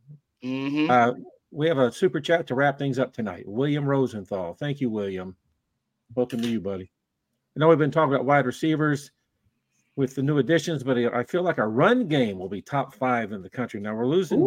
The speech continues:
Speaker 2: Jonathan
Speaker 1: Ooh-wee.
Speaker 2: Brooks, so that's a big step. But you know what? And I, I told you guys a couple weeks ago, I love me some Jaden Blue. Um,
Speaker 1: <clears throat>
Speaker 2: and, and that's nothing against, uh, our other C J, C J Baxter. Um,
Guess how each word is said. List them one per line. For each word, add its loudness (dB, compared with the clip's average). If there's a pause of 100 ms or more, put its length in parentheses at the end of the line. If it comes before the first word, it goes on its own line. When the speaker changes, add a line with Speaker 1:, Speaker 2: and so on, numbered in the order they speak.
(100)
Speaker 2:
Jonathan 4
Speaker 1:
Ooh-wee. 8
Speaker 2:
Brooks, -2 (380)
so -2
that's -2
a -4
big 0
step. 0
But -2 (340)
you 0
know 4
what? 4
And 0
I, 4
I 4
told -2
you -2
guys 2
a -18
couple -6
weeks -4
ago, -2
I 2
love 2
me -4
some -16
Jaden -4
Blue. -10 (720)
Um, -2 (180)
Speaker 1:
<clears throat> -16
Speaker 2:
and, 0
and -2
that's 2
nothing 2
against, -2
uh, 0 (280)
our 2
other 4
C -4
J, -2
C -6
J -2
Baxter. -4 (560)
Um, -4